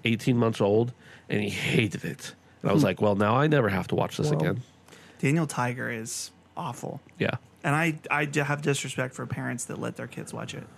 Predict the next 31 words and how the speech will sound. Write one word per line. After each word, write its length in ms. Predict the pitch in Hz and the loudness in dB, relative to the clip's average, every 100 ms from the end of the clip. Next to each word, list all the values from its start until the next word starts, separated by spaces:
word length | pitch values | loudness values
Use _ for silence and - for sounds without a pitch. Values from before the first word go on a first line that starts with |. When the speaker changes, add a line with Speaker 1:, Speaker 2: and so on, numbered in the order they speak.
| - - | -20 -6
Speaker 1:
Yeah. 120 | - 131 | -4 -4
Speaker 3:
It 260 | - - | -8 -4
makes 240 | 131 127 120 | -2 -2 -4
me 80 | |
angry. 380 | 120 117 - 117 - | -8 -8 -10 -12 0
Speaker 2:
Good 200 | 175 165 | 2 2
kid 220 | 185 170 | 2 2
show, 400 | - 180 175 165 151 | 2 4 6 4 2
Game 220 | - 170 165 | 2 6 4
of 80 | |
Thrones, 580 | - 160 156 156 147 - - - - | 4 4 6 6 4 0 -12 -20 -2
Altered 420 | 139 151 143 147 | 2 2 4 0
Carbon. 760 | - 143 135 135 131 135 139 143 - - - - | 2 4 4 6 6 6 2 0 -18 -20 -16 -4
Speaker 1:
Wow. 280 | 107 107 | 0 2
Speaker 2:
Um, 720 | 107 143 139 135 131 131 147 139 - - - - - | 4 4 4 4 4 2 0 -2 -10 -20 -20 -12 -4
<laughs> 800 | - 208 185 - - - - 175 | 2 2 0 -18 -20 -20 -4 0
let 140 | 175 | 4
me 80 | 175 | 4
think 200 | 190 165 | 4 4
of 80 | 156 | 4
some 200 | 170 151 | 4 4
of 100 | 135 | 6
the 80 | 127 | 4
other 200 | 120 123 | 4 2
greats. 560 | 123 123 139 - - - - - - | 2 2 2 -4 -12 -18 -20 -8 -4
<laughs> 800 | - - - _ _ _ - - | -4 -4 -8 _ _ _ -20 -6
Speaker 3:
Do 80 | 147 | -4
you 100 | 175 | 0
guys 280 | 185 190 185 | 0 0 -2
have 200 | 143 - | -4 -6
confidence 1000 | - 131 131 - 120 117 - - - | -4 -2 -2 -2 -4 -4 -4 -4 -6